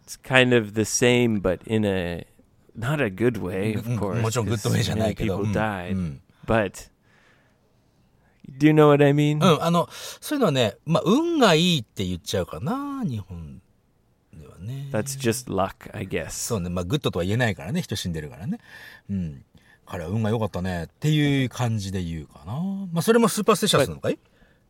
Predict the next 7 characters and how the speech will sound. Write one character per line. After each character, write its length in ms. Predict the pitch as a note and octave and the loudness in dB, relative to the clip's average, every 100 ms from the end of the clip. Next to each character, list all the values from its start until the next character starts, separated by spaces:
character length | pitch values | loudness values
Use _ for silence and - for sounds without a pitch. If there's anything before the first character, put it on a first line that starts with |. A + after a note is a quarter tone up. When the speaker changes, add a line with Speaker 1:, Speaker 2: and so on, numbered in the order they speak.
| _ _ - _ | _ _ -20 _
Speaker 1:
But 20 | |
feels 540 | - D#3 D3+ C3 A2 - | 4 8 10 10 8 4
kind 260 | B2 G#2+ | 4 6
of 120 | G#2 G#2 | 4 2
superstitious, 720 | - A#2 F#2+ G2 - G#2+ G3 | 0 2 2 -2 -4 -4 0
Speaker 2:
う 60 | |
ん。 80 | F#3 | 2